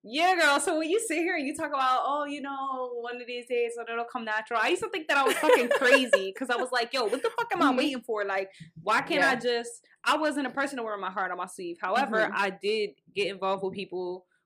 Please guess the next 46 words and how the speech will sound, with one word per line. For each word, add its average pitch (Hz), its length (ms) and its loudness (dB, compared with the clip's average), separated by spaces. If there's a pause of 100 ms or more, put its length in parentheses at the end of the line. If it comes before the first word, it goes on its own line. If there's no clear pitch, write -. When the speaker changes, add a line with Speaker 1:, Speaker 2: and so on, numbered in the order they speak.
(120)
Speaker 1:
who, 180 520 -4 (760)
which 262 220 -4
for 269 80 -4
the 254 80 -2
most 247 220 -2
part, 202 120 2
I 208 60 2
was 214 160 -4
lucky 233 560 -4
in 190 100 -10
a 196 60 -8
sense 220 280 -8
because 202 200 -10
the 190 80 -10
people 190 240 -8
I 180 140 0
did 185 260 -6
get 185 160 -2
involved 175 440 -4
with 220 260 -2 (180)
were, 185 280 -10
like, 160 320 -8 (280)
would 165 260 -10
fuck 165 200 -8
with - 100 -16
me. 151 160 -10
Like, 147 180 -16
they 214 120 -8
Speaker 2:
Mm-hmm. - 100 -6
Speaker 1:
really 170 180 -8
wanted 151 240 -14
to - 100 -20
be 208 140 -6
with 196 120 -6
me 170 120 -10
type 160 220 -14
shit. 160 280 -10
But 180 140 -14
for 185 60 -18
some 196 240 -14
reason, 190 540 -4 (380)
I 196 100 -4
just 190 160 -4
didn't 185 200 -2
feel 180 140 -2
like 165 440 -2